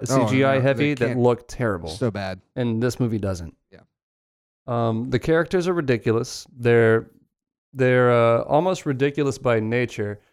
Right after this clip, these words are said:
Speaker 2: And I'm gonna be doing this thing where I refer back to the book a lot because I just,
Speaker 1: Someone
Speaker 2: like,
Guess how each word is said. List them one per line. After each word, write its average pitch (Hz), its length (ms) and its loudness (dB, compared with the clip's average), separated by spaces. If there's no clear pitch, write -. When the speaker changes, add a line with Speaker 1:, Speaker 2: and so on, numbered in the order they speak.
Speaker 2:
And 131 180 -2
I'm 190 100 -2
gonna 214 160 0
be 160 120 0
doing 147 200 0
this 131 160 -2
thing 139 220 0
where 127 100 2
I 127 60 4
refer 123 420 0
back 113 240 -2
to 123 100 -4
the 107 80 -2
book 110 220 -4
a 131 60 -2
lot 139 280 2
because 127 220 -4
I 113 120 0
just, 110 460 -8
Speaker 1:
Someone 120 260 0
Speaker 2:
like, 107 80 -2